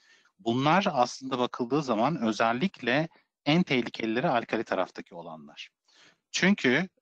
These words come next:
alkali tarafa doğru gittikçe havadaki karbondioksit çekimi bunun karbonik asite dönüşürek çözeltinin P H'ını kaydırmaya başlaması riski büyür. Az önceki zaten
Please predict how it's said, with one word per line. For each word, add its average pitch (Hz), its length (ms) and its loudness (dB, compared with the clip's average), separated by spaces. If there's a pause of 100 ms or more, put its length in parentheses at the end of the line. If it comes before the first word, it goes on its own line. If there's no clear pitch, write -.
alkali 120 360 -2
tarafa 123 320 0
doğru 110 220 0
gittikçe 117 680 -4
havadaki 120 580 0
karbondioksit 117 760 0
çekimi 107 380 -4
bunun 117 200 2
karbonik 113 440 0
asite 113 280 -6
dönüşürek 110 500 0
çözeltinin 107 520 0
P 123 120 -2
H'ını 113 420 0
kaydırmaya 131 640 2
başlaması 101 600 -2
riski 127 420 -2 (520)
büyür. 120 380 0
Az 131 180 2
önceki 156 500 2
zaten 127 600 2